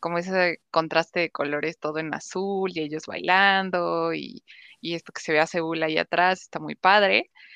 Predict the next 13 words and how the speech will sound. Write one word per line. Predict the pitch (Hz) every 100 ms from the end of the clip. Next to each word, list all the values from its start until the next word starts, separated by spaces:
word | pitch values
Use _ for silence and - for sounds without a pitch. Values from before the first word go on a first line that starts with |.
| - -
Eh, | 170 160 156 156 - - _ _ _ _
y | 185 175
lo | 165
que | 170
me | 165
encantó | 160 160 160 180
es | 185 -
el | - 160 -
segundo | 170 175 190
teaser, | - 185 208 226 240
el | 160
coro | - 175
de | 180